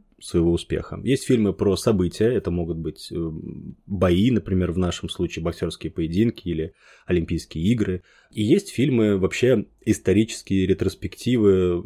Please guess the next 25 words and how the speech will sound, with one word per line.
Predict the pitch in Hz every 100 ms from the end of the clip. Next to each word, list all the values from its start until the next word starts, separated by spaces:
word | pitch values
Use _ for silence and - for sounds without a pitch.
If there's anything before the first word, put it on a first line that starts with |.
| - -
развития | 107 90 98 120 101 95
вот | 95 -
самого | 92 90 95
спорта. | - - 85 - 82
Вот | 82 -
тогда-то | 90 92 85 85
бокс | 82 78 -
появился, | _ 82 95 190 175 123 120 - _ -
такие-то | 92 95 87 85
этапы | 85 -
он | 82 82
прошел, | 87 - 160 160
такие-то | 85 92 87 82
в |
нем, | 82 82 82 90
э, | 90 87
были | 87 87 82
великие, | 80 87 80 - 78 - -
например, | - 85 78 -
чемпионы, | - 82 110 185 160 101
и |
вот | 123 143
где | 98 92
он | 101 90
сейчас. | - - -